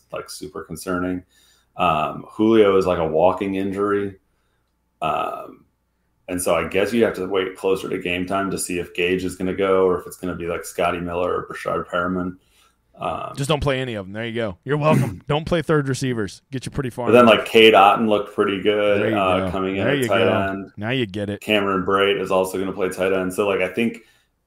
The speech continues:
Speaker 1: you need to have, like, all of these guys being in your pool, and then you just need to have different outcomes.
Speaker 2: Let me ask you this. Here's my biggest fear.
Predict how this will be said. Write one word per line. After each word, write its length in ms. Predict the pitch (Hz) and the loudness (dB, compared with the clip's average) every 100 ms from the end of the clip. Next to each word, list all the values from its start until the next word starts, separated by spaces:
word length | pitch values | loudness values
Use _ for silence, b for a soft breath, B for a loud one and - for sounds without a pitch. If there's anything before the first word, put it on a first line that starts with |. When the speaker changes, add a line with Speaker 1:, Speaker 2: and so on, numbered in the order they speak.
| _ _ _ | _ _ _
Speaker 1:
you 160 | - 110 | -6 -2
need 240 | 107 110 | 0 2
to 100 | 101 | 2
have, 180 | 95 95 | 0 -2
like, 160 | 95 95 | -2 -2
all 240 | 98 101 98 | 0 2 0
of 60 | |
these 160 | 98 92 | -4 -6
guys 320 | 98 95 92 | -4 -2 -4
being 220 | 98 98 | -6 -6
in 120 | 95 | -6
your 160 | 92 90 | -6 -6
pool, 500 | - 104 101 95 90 | -6 -2 0 0 -2
and 120 | 87 92 | -4 -6
then 120 | 92 | -4
you 120 | 92 | -6
just 200 | 90 92 | -6 -8
need 100 | 98 | -6
to 100 | 92 | -4
have 220 | 95 90 | -4 -4
different 260 | 92 90 87 | -4 -4 -4
outcomes. 580 | 85 - - - - _ | -6 -6 -12 -14 -18 _
Speaker 2:
Let 120 | 139 | -2
me 100 | 185 | 0
ask 220 | 175 143 113 | 0 0 -6
you 60 | |
this. 200 | 85 - | -10 -8
Here's 220 | 131 190 | -2 0
my 120 | 175 143 | 2 0
biggest 320 | 123 101 - | -2 -6 -10
fear. 280 | 95 78 | -12 -14